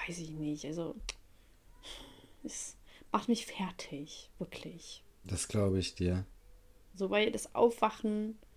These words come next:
Speaker 1: okay, es ist nicht das Schönste, aber so nach dem Einschlafen mit das Coolste.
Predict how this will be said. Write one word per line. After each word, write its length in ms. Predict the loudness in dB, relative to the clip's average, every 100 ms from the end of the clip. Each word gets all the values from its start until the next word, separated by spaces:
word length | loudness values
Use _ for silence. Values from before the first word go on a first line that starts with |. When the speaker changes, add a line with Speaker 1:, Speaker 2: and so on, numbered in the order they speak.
| -20 -18
Speaker 1:
okay, 140 | -2 0
es 80 |
ist 100 | 2
nicht 160 | 0 0
das 100 | 0
Schönste, 540 | 2 2 0 -2 -4
aber 200 | -2 0 2
so 340 | 2 2 2 -4 -20 -20 -12 -2
nach 200 | 0 4
dem 160 | 4 4
Einschlafen 640 | 4 4 4 4 4 4
mit 160 | 2 4
das 180 | 0 0
Coolste. 680 | 2 4 4 2 2 2